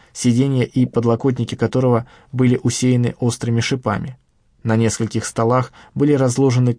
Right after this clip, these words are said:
клещи и щипцы, ножи и пилы, свёрла и крючья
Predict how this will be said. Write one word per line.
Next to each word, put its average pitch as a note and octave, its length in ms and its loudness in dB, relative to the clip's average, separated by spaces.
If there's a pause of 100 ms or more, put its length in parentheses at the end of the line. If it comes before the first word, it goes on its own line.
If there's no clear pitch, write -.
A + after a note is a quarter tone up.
(140)
клещи B2+ 460 0
и - 180 -6
щипцы, B2 640 -6 (140)
ножи A#2 320 0
и B2+ 160 -2
пилы, A2+ 380 -6 (480)
свёрла A#2+ 640 0 (220)
и B2 140 -6 (300)
крючья - 560 -2